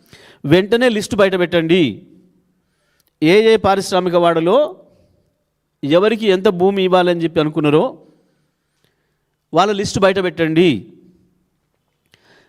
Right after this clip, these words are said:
కేవలం ఒక నాలుగు వందల మంది బడా పెట్టుబడిదారులు, నలభై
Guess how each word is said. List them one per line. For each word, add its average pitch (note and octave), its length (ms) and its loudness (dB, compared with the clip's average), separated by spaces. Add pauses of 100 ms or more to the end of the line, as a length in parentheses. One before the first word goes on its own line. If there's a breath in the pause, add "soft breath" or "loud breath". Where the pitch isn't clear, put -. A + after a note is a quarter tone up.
(180 soft breath)
కేవలం A#3 720 2 (1200)
ఒక G#3 100 -6
నాలుగు G3 420 0
వందల G3+ 200 0 (100)
మంది F#3+ 240 0 (1400)
బడా F3 260 0
పెట్టుబడిదారులు, F3+ 680 0 (1700)
నలభై A#3 280 4